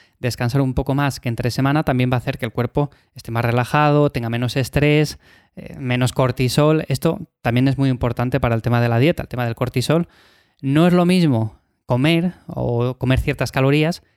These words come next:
que asimilar esas calorías. Y si tenemos un entorno hormonal más tranquilo, más relajado,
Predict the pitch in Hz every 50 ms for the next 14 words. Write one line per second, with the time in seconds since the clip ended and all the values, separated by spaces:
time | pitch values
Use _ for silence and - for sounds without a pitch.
0 | _ _ - - 156 143 131 - 143 135 131 127 131 131 127 123 - - 120 -
1 | - 131 120 120 123 135 135 117 110 - - _ _ _ _ _ _ _ _ _
2 | - 131 - 143 131 135 127 135 143 143 131 - - _ _ - 160 156 160 151
3 | 147 143 139 131 - 160 156 143 131 117 107 - _ - 127 123 117 117 120 120
4 | 131 143 127 113 107 110 - _ - - 120 113 117 123 - - 127 120 120 -
5 | - 151 143 131 113 110 104 - _ _ _ _ - - 127 127 127 127 135 127
6 | 123 123 117 - - 147 139 123 117 113